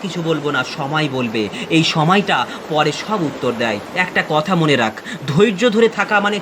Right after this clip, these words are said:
চুপচাপ দুঃখে বসে থাকা না। ধৈর্য মানে, "আমি জানি এই কষ্ট হচ্ছে, কিন্তু আমি জানি আমি পারবো।" তুই যদি একটু ভেবে দেখিস, তোর জীবনের সবচেয়ে বড় জিনিসগুলোই এসেছে ধৈর্যের পর।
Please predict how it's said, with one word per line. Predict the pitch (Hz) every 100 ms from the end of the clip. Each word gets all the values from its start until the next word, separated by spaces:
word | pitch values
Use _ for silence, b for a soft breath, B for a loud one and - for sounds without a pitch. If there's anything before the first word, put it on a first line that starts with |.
| -
চুপচাপ | 233 - 226 190 - B B 151
দুঃখে | 233 - -
বসে | 226 220 240
থাকা | 233 233 220
না। | 240 233 139 B B 139
ধৈর্য | 160 160 180
মানে, | 170 160 160
"আমি | 160 139
জানি | 160 160 151
এই | 160 147
কষ্ট | 165 170 -
হচ্ছে, | 202 214 214 254 269 269 277
কিন্তু | 185 165
আমি | 170 165 151
জানি | 156 147 127 143 -
আমি | 143 143 135
পারবো।" | 151 131 120 117 107 -
তুই | 247
যদি | 247 240
একটু | 220 226 - 277
ভেবে | 247 254
দেখিস, | 240 240 285 - - B
তোর | 202 180
জীবনের | 170 185 190
সবচেয়ে | 175 202 190 196 143
বড় | 143 175
জিনিসগুলোই | 165 196 208 - 202 202
এসেছে | 165 - 165
ধৈর্যের | 139 156 151 143 127 -
পর। | 104